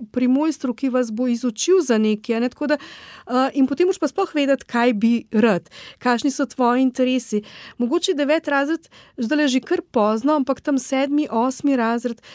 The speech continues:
kakšen poklic iti pogledat v živo, to je zelo dobro.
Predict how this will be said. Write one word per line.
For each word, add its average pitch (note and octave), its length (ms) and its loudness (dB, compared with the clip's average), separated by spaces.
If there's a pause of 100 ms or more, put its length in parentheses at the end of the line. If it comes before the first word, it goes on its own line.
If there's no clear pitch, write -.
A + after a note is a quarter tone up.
(180)
kakšen - 360 -4
poklic C#4 520 -2
iti C#4 160 -4
pogledat A#3 680 -2
v A3 160 0
živo, G3+ 460 0
to C4 180 -2
je C4 80 4
zelo A3+ 340 -2
dobro. G3 400 0